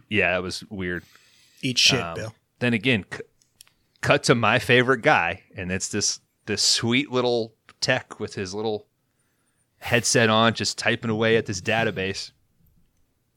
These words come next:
Speaker 1: He's doing some, some internal Army Pentagon Googling, I guess. I fucking, I miss computer systems like this, you know, before the real, real days of the internet when we just assumed there was,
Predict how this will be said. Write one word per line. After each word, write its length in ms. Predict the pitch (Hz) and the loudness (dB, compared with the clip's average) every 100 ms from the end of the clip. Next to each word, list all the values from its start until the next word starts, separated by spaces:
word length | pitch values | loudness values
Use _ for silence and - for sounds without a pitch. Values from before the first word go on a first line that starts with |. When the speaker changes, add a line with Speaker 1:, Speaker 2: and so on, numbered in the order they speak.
| - | -6
Speaker 1:
He's 180 | 104 85 | -4 0
doing 260 | 110 113 | 4 4
some, 380 | 113 110 101 92 - - - _ _ _ | 2 0 -2 -4 -10 -20 -20 _ _ _
some 260 | - 110 101 - | -4 -4 -2 2
internal 520 | 120 - 120 117 110 | 2 4 4 4 2
Army 320 | 107 117 117 110 | 0 2 2 0
Pentagon 560 | - 113 107 107 104 | 0 0 2 0 0
Googling, 560 | 87 113 101 87 87 92 | 0 -2 0 -4 -6 -4
I 80 | 90 | -4
guess. 420 | 87 90 - - - - - - - - _ _ _ _ | -2 -4 -6 -10 -16 -16 -16 -16 -20 -20 _ _ _ _
I 60 | - | -16
fucking, 460 | - 101 95 92 - | -8 -8 -8 -10 -8
I 100 | 104 | -2
miss 640 | 107 107 117 - - - - _ _ _ - | 0 4 4 4 0 -2 -6 _ _ _ -10
computer 440 | - 104 110 95 | -6 -2 -2 0
systems 440 | - 98 - 92 85 | -2 -4 -6 -6 -4
like 200 | 87 - | -6 -6
this, 360 | 87 - - _ - | -8 -8 -10 _ -12
you 100 | 95 | -10
know, 140 | 82 | -10
before 380 | - 101 123 120 | -8 -4 4 6
the 100 | 107 | 6
real, 440 | 101 107 104 98 98 _ - | 4 4 4 0 -8 _ 2
real 200 | 123 131 | 6 8
days 240 | 113 110 | 6 4
of 80 | 101 | 2
the 140 | 101 | 0
internet 360 | 104 98 90 90 | 2 2 0 -2
when 220 | 95 92 | -6 -4
we 100 | 92 | -4
just 240 | 92 95 | -4 -4
assumed 540 | 95 - 107 98 92 - | -4 -2 0 0 -2 -4
there 100 | - | -2
was, 180 | 107 92 | -2 -2